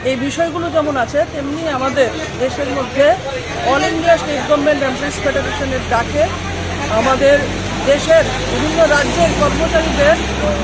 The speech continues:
যে আর্থিক বঞ্চনা এবং, আহ,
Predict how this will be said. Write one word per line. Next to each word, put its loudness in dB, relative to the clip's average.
যে 4
আর্থিক 0
বঞ্চনা 2
এবং, 4
আহ, -2